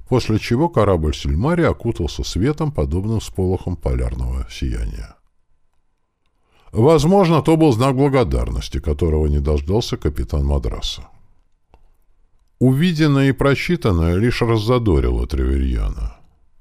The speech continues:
Конечно, являясь социоксенологом Фрик, он изучал примитивные расы, которым что полеты в космосе,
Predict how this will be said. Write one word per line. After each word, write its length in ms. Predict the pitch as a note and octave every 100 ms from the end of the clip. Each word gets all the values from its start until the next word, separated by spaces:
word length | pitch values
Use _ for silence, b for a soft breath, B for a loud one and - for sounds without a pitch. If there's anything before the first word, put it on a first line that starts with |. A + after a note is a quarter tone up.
| _ - _ _ _ -
Конечно, 480 | F#3+ F3 G#2 - E2
являясь 520 | F2+ G#2+ C3 A#2+ -
социоксенологом 1080 | - A2+ G2 F2+ - A2 G2 D#2+ D#2 D#2 E2+
Фрик, 320 | - F3 -
он 200 | A#2+ C#3
изучал 420 | D3 E3 - D2+
примитивные 760 | - D2+ C#2+ C2+ C2+ B1 C2+ D#2+
расы, 320 | A2+ A#2 -
которым 440 | - C#2+ E2+ E2
что 220 | - - D#2+
полеты 420 | E2 E2+ D#2 F2+
в 80 | -
космосе, 640 | B2 B2 D#2 - -